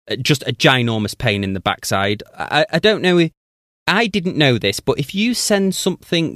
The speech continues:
that's over the value of two thousand five hundred dollars, which Speedmaster clearly was,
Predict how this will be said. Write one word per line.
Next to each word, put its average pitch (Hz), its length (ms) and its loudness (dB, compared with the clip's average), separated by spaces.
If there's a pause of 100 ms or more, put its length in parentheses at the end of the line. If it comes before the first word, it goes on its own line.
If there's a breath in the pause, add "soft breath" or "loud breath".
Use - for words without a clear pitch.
that's - 340 0 (340)
over 160 680 2
the 131 180 0
value 117 840 0 (140)
of 101 520 0
two 147 220 2
thousand 127 480 0
five 113 260 0
hundred 107 320 -6
dollars, 120 380 0
which - 340 -4 (800)
Speedmaster 139 680 2
clearly 104 360 0
was, 92 400 -4